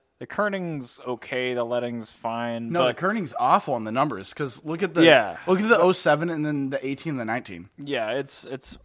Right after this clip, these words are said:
Speaker 1: I forget, they call it phonetic kerning or something like that, where there's two different types, where one is done with mathematics, and the other one's done basically visually,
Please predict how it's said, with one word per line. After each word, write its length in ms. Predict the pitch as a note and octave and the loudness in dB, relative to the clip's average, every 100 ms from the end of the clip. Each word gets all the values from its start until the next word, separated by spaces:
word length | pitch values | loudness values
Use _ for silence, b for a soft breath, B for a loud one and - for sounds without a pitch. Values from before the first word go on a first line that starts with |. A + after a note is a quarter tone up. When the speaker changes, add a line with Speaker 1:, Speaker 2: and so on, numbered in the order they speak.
| C3+ | -16
Speaker 1:
I 40 | |
forget, 280 | C#3 - F#2 A#2 | -14 -14 -16 -16
they 80 | |
call 140 | C3 A#2+ | -8 -8
it 80 | - | -8
phonetic 340 | A2+ G#2+ C3 | -8 -8 -8
kerning 300 | - D3+ D#3+ | -6 -6 -6
or 60 | D3+ | -8
something 200 | D3+ D3 | -8 -8
like 140 | C#3+ | -4
that, 180 | D3+ C#3+ | -2 -2
where 80 | B2 | -4
there's 140 | A2+ | -10
two 140 | - C3 | -6 -6
different 260 | A2+ G2+ | -6 -10
types, 380 | - A2+ F#2+ - | -6 -6 -6 -10
where 160 | A2+ G#2 | -10 -4
one 280 | B2 C#3 | 0 0
is 200 | C3 A#2+ | -2 -8
done 200 | A2 A#2+ | -2 -2
with 140 | A#2 - | -2 -8
mathematics, 560 | A2 F#2+ A2+ G#2 G#2 | -8 -6 -6 -6 -8
and 40 | G2 | -10
the 40 | |
other 80 | G2+ | -10
one's 180 | G2 G#2 | -12 -10
done 220 | G#2 F#2 | -10 -10
basically 320 | F2 G2+ G#2+ | -14 -14 -14
visually, 640 | F2 G2+ F#2 F2+ D#2+ F#2 | -12 -12 -12 -14 -14 -14